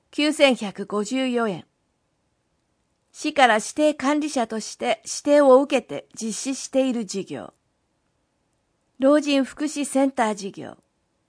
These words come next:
五、収益事業。一千七百五十三万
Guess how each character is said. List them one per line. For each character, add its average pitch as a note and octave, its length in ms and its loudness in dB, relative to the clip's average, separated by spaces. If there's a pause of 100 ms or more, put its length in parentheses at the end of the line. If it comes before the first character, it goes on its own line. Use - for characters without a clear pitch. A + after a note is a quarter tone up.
(1400)
五、 B3 320 2 (480)
収 D4 340 0
益 D4 340 0
事 A3 200 -6
業。 D#3 320 -10 (960)
一 C4 100 2
千 D4 380 2
七 C4 260 4
百 A3+ 300 -2
五 A#3 180 0
十 C#4+ 220 -2
三 B3 320 0
万 F#3+ 260 -6